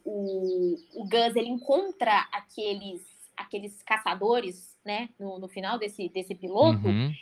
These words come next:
Speaker 1: é,
Speaker 2: Uhum.
Speaker 1: eles, eles ficam surpresos porque o Gus fala.
Speaker 2: Sim,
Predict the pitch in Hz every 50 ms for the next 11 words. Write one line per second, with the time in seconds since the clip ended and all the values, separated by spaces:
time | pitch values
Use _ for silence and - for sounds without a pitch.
0 | - - - - 220 220 214 214 214 196 196 196 190 202 214 - - _ - -
1 | 277 277 320 - - 311 311 294 294 - - 339 330 - 285 269 269 262 302 -
2 | _ - 294 302 - 277 247 233 247 269 - _ - 320 269 226 220 208 180 180
3 | - _ _ _ _ _ _ _ _ _ _ _ _ _ _ _ _ _ _ _
4 | _ - - - - - 127 127 135 143 147 127 95